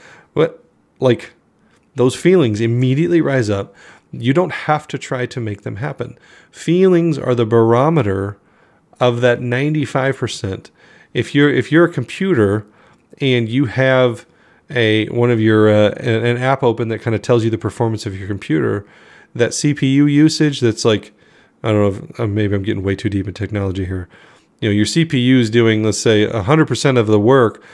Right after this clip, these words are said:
five percent of it is actually the program you're running on the surface, and eighty, ninety, ninety-five percent of it is these background programs that you don't even know what the crap they're doing, right? But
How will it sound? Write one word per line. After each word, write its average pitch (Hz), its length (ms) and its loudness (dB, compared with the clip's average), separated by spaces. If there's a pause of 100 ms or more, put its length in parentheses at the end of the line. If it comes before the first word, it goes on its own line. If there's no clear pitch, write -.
(140)
five 156 320 0
percent 147 320 -4
of 113 100 -4
it 107 80 -2
is 107 160 -4
actually 113 300 0
the 107 80 0
program 110 400 2
you're 101 100 0
running 101 180 2
on 101 100 -2
the 95 80 -4
surface, 104 480 -2 (420)
and 104 180 -4
eighty, 120 480 0
ninety, 110 500 2
ninety-five 107 500 0
percent 107 300 -2
of 101 100 -2
it 95 160 -6 (380)
is 107 200 0
these 101 220 2
background 113 540 -2
programs 104 380 0
that 92 120 -4
you 117 80 0
don't 113 140 0
even 98 180 0
know 98 80 0
what 92 100 -4
the 98 80 -10
crap 98 240 -4
they're 98 120 -6
doing, 110 380 -4 (800)
right? 101 260 -4 (1000)
But 131 380 0